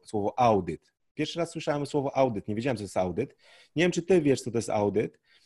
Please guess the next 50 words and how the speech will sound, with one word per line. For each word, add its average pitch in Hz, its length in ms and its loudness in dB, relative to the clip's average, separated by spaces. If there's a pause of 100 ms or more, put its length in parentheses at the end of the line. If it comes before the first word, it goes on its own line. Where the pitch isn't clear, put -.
(160)
Natomiast, 151 720 0
e, 139 400 -2
ja 160 160 0
się 160 120 -6
dowiedziałem 160 300 2
dopiero, 165 200 2
jak 147 80 2
zacząłem 147 240 0
wykonywać 202 340 0
pracę 123 400 0
i 131 40 -6
zacząłem 156 260 -2
kojarzyć 151 400 0
to 143 80 -6
z - 60 -10
konkretnymi 135 500 -2
rzeczami, 117 420 -4
prawda? 85 240 -6
I - 40 -4
wtedy 165 220 0
dla 147 140 4
mnie 160 80 0
to 156 100 0
słowo 139 300 -2
miało 131 320 0
znaczenie. 123 580 -4 (460)
Ja 147 100 2
się 165 120 -6
szybko 165 320 -2
go 139 100 0
nauczyłem, 127 460 0
prawda? 101 380 -4
Czyli, 139 400 -4 (440)
e, 131 380 6
czyli 135 160 -12
to 160 60 -6
nie 185 100 -2
było 196 120 2
tak, 170 140 2
że 147 100 0
ja 143 120 2
się 135 140 -6
uczyłem 131 280 -2
jakieś 120 220 -6
sło-, 120 320 0
słownictwa 120 640 -2
i 110 240 -6 (160)
bardziej 185 440 0
się 175 120 0
uczyłem 160 420 0